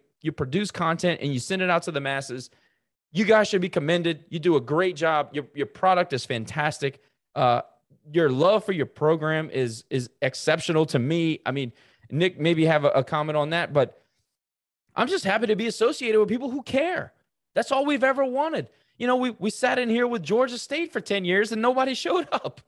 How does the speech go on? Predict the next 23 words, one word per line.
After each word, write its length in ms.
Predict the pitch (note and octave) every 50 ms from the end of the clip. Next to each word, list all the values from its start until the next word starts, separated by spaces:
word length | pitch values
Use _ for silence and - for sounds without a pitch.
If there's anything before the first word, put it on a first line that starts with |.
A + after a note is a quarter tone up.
| _ - - -
You 120 | F3+ E3+ - E3+ F#3 -
know, 160 | D#3+ - - - - - - - _ _
no 160 | - B3+ C4 F#4+
shot 320 | - - C#4 C4+ C4+ -
at 100 | G4 A#3+
Georgia 320 | F#3 A3+ A#3 A#3 G#3+ G#3+
State, 300 | - - A#3 A#3+ - A3+
but 180 | G#3+ A#3 G#3+ G3
look, 240 | F3 - - - _ _ _ _ _ _ _ _ _
I, 120 | - A3+ -
it, 220 | - - - -
it's 120 | C#3+ G3 -
just, 300 | - C4+ C#4+ - - -
it 140 | - G3+ E3+
just, 380 | D#3 F#3 B3 C4 - - - -
the 80 | F#3 -
fact 440 | - - - C4+ B3 - C4 -
of 80 | B3 A#3+
the 60 | A3+
matter 380 | F#3 D#3 D3+ D3+ D3+ D3 C#3 C3
is, 260 | A#2+ B2 B2 B2 - -
is 140 | C3 C3+ B2+
that 360 | C3 B2+ B2 A#2+ - - _